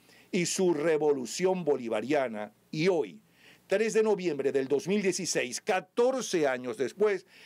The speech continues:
el pueblo venezolano vive el mismo desencanto del pueblo cubano. En Venezuela no hay pretexto de bloqueo americano alguno,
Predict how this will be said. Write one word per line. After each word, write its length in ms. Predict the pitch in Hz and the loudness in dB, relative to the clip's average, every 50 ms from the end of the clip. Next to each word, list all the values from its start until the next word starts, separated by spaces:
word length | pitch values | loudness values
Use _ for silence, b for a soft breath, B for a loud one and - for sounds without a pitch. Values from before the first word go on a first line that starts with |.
| B B B | B B B
el 180 | - 147 147 143 | 0 0 0 2
pueblo 320 | - 190 190 190 202 196 | 2 2 2 4 2 2
venezolano 720 | 190 190 180 160 - - 160 147 170 175 190 190 185 175 | 2 0 -2 -4 -2 0 0 2 2 2 2 0 0 0
vive 380 | 156 147 196 202 196 190 196 190 | 0 -2 -2 0 2 2 0 0
el 120 | 180 170 | -2 -4
mismo 380 | 165 185 208 190 - 180 196 190 | -4 -4 -4 -4 -2 -2 0 0
desencanto 960 | 180 170 156 - 170 143 135 131 120 110 - 185 185 185 175 - - 175 160 | 0 0 -2 -2 -4 -4 -4 -6 -4 -2 0 0 0 -2 -4 -2 -2 2 2
del 180 | 151 147 135 | 2 2 2
pueblo 400 | 107 - 156 156 156 151 156 151 | 0 0 0 0 2 0 -2 -2
cubano. 520 | - 165 165 165 196 196 196 160 85 - - B B B B B B B B B B | 0 0 0 2 2 2 0 -2 -6 -12 -18 B B B B B B B B B B
En 160 | - 127 143 | 0 0 0
Venezuela 720 | 151 170 175 180 170 - - 233 240 226 226 214 202 196 - | 0 0 -2 -2 -4 0 2 2 2 2 2 0 0 -2 -4
no 420 | - 156 160 185 202 220 220 214 220 | -6 -4 0 2 2 4 4 4 4
hay 160 | 220 214 202 | 2 0 -2
pretexto 880 | - _ - 196 175 160 180 - - 214 208 190 147 - - 190 180 170 | -4 _ -4 -2 -2 -2 -6 -4 -2 -2 -2 -2 -4 -4 -2 0 2 2
de 100 | 151 135 | 2 2
bloqueo 400 | 131 131 120 110 - 160 160 151 | 0 0 -2 -2 0 0 2 2
americano 560 | 147 147 135 131 120 107 - 143 147 147 143 | 2 0 -2 -4 -4 -2 -2 0 2 2 2
alguno, 540 | 139 143 147 190 202 196 180 185 180 170 | 0 2 0 0 0 0 2 0 0 0